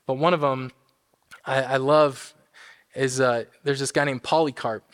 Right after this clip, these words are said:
and he was an old guy. He had made it to the end. And they bring him before the Roman government, and they're like, "Denounce your faith."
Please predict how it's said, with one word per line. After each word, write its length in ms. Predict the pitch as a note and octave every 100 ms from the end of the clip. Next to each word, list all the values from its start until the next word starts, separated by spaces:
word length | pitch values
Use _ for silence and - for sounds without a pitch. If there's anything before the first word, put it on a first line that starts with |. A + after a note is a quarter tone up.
| - _ _ _ _ _ _
and 380 | A#2+ A#2 A2 -
he 160 | - C#3
was 140 | C#3
an 80 | C#3+
old 220 | E3+ F3
guy. 260 | C3 F#2 -
He 120 | C#3
had 80 | C#3+
made 180 | D3+ D#3
it 80 |
to 100 | D3+
the 140 | D3 D3
end. 240 | E3 A2+ - _ _ _ _ _ _ _ _ _ _ _ _ _
And 320 | - B2+ B2+ C3
they 80 |
bring 200 | C3 D3
him 80 | D#3
before 640 | C#3+ - D3+ D#3 D#3 D3+ D3+
the 60 | C#3
Roman 320 | C#3+ C#3+ C#3
government, 380 | C#3 C#3+ C#3+ C#3+
and 60 |
they're 80 | C3+
like, 200 | C3 A#2+
"Denounce 420 | - C3 C#3+ C#3+
your 100 | C3+
faith." 400 | - C3+ B2+ -